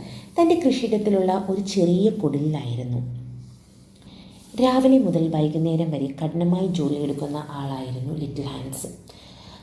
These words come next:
അദ്ദേഹത്തിന് മനോഹരമായ ഒരു ഗാർഡൻ ഉണ്ടായിരുന്നു.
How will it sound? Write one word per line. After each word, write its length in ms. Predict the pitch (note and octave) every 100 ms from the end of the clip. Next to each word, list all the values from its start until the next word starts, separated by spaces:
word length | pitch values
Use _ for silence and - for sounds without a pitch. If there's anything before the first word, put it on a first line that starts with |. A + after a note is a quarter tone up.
| -
അദ്ദേഹത്തിന് 720 | E3+ E3 D#3 D#3 C#3+ D3+ D#3
മനോഹരമായ 760 | D#3+ E3 E3+ E3+ F3 D3+ C#3
ഒരു 120 | C#3 C#3+
ഗാർഡൻ 440 | C3+ C3 C3 C#3
ഉണ്ടായിരുന്നു. 540 | B2+ B2 B2 C3 B2+